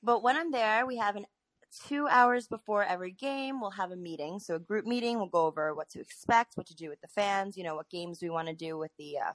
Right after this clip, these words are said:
fans and all that good stuff. And we get dinner, which is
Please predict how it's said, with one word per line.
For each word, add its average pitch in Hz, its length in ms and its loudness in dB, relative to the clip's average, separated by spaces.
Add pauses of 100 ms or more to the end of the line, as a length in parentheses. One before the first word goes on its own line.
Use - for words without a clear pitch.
fans 151 260 -10
and - 80 -8
all 80 120 -4
that - 140 -6
good - 160 -8
stuff. - 340 -4 (480)
And 220 260 4
we 214 120 -2
get 180 240 2
dinner, 311 260 6 (360)
which 254 240 2
is 247 120 0